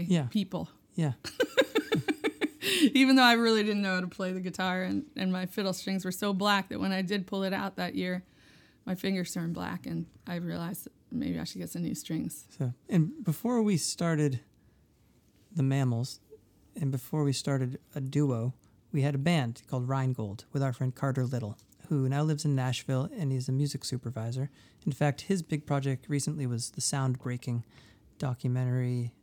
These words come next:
Speaker 1: uh, eight-part series, I think came out on P B S this last year. So that's what he's doing. He's sort of off the performing stage, but still very much involved in music. And he was really my first, uh, he provided an introduction into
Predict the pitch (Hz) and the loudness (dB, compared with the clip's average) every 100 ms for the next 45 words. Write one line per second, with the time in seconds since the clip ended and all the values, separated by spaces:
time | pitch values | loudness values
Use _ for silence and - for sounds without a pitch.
0 | _ 123 117 139 - 143 - 135 - 135 | _ -8 -8 -10 -6 -6 -2 -2 -2 -2
1 | 127 127 180 180 135 135 135 143 151 170 | -2 -4 -6 -4 -2 -2 -2 -2 -2 -2
2 | - - - 135 - - - - - - | -4 -6 -6 -8 -10 -12 -12 -20 -10 -2
3 | 175 - 143 131 127 117 123 147 - 160 | 0 2 0 0 -2 -4 -4 -2 -2 0
4 | 135 - - 151 151 - - - - 127 | -2 -4 -6 -2 -2 -4 -12 -8 -6 -2
5 | 143 131 123 - 123 123 - - _ 214 | 0 0 -2 -4 -4 -4 -8 -20 _ -8
6 | - 131 131 127 127 127 127 113 135 127 | -4 -2 0 0 -2 -4 -4 -6 -6 -6
7 | 127 117 - - - - _ - 127 240 | -6 -8 -10 -20 -20 -20 _ -4 -2 0
8 | 302 320 156 143 160 156 135 139 170 170 | 0 0 0 2 2 2 2 4 4 4
9 | 165 - _ _ - - 170 170 - - | 2 0 _ _ -20 -4 0 2 2 -2
10 | - - _ _ - - - - _ _ | -6 -16 _ _ -20 -20 -20 -20 _ _
11 | 160 139 127 117 - _ _ - _ _ | 0 2 0 -2 -10 _ _ -20 _ _
12 | _ - - 185 180 170 160 147 147 143 | _ -4 -2 0 0 2 4 4 4 2
13 | 143 135 143 135 131 | 0 0 0 0 0